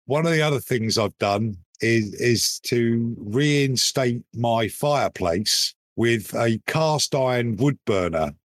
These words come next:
So with the wood stocks, not, not the, not the music festival, but the stock of wood that I have, I could probably last three or four months without even bothering to go and cutting it, you know, going and cutting a tree down.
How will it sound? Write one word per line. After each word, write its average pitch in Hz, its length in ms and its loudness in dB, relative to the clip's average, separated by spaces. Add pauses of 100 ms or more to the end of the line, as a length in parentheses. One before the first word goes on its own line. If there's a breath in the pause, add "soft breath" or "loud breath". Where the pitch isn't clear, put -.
So 123 600 0 (300)
with 156 200 0
the 160 60 0
wood 139 280 0
stocks, - 1000 -2 (200)
not, 123 260 0
not 127 260 -2
the, 123 400 0
not 135 200 -2
the 139 80 -2
music 120 400 0
festival, 101 520 0
but 98 260 -4
the - 80 -2
stock - 340 0
of 95 180 -2
wood 117 300 2 (240)
that 104 100 0
I 104 140 2
have, 98 480 0 (260)
I 135 140 0
could 143 220 -2
probably 131 320 0
last 131 640 0 (220)
three 151 280 0
or 139 60 2
four 151 280 -2
months 160 600 2
without 135 320 2
even 131 300 0
bothering 131 340 0
to 120 120 -4
go 139 160 2
and 131 200 -2
cutting 123 340 2
it, 123 120 -2 (200)
you 127 80 2
know, 110 120 2
going 120 320 0
and 113 180 0
cutting 117 300 2
a 110 60 2
tree 131 280 0
down. 143 360 0